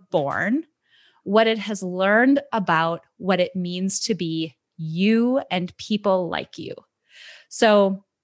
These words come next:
we passively learn a lot of this information when we're younger. We're just sponges. We just accept it all. We just take it all in as though it's fact. And the thought process there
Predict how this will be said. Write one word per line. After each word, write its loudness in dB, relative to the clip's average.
we 2
passively -2
learn 0
a -4
lot -2
of 2
this -4
information -4
when 4
we're 2
younger. 2
We're -6
just 0
sponges. -2
We -2
just -4
accept -4
it 0
all. 2
We -6
just -6
take -2
it -2
all 6
in 0
as -4
though -2
it's -4
fact. -4
And 2
the 2
thought 4
process 0
there 2